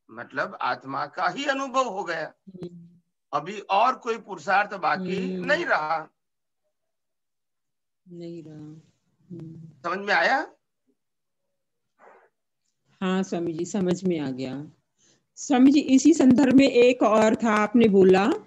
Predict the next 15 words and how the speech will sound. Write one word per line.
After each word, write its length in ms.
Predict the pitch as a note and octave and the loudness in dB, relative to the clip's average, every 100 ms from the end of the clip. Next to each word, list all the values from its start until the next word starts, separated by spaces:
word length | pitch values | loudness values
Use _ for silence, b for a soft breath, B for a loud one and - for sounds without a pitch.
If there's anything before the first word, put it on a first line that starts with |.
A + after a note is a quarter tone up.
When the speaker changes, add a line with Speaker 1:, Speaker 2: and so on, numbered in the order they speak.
| _ _ _ _ _ - | _ _ _ _ _ 4
Speaker 2:
कि 380 | B3+ B3+ B3 F3 | 6 8 6 4
ज्ञान 360 | A#3+ A3 B3 D#4 | 2 4 4 8
मिलने 500 | C#4+ C4+ B3+ C4 C4 | 8 8 8 6 6
के 160 | D4+ | 4
बाद 440 | A3 A#3 A3+ G#3+ C#4 | 4 2 2 2 2
अधिकतम 680 | C4+ A3 G3 - C4 C#4+ | 2 4 4 4 6 6
पन्द्रह 380 | C4+ A3 G3+ G#3 | 6 4 4 2
भाव 600 | G3+ A3 G#3 G#3+ A3 - _ _ _ _ | 2 4 4 4 0 -6 _ _ _ _
से 240 | - B3+ | 2 4
मोक्ष 340 | A#3+ A3+ A3+ - | 6 4 4 4
होता 220 | F#3+ G3 | 4 2
है, 340 | G3 F3+ F3 | 0 0 -2
ऐसा 320 | - G#3 B3 D4 | -2 -2 2 4
माना 260 | A#3 G3 | 4 2
था। 380 | G#3 F#3 F3 | -2 -4 -2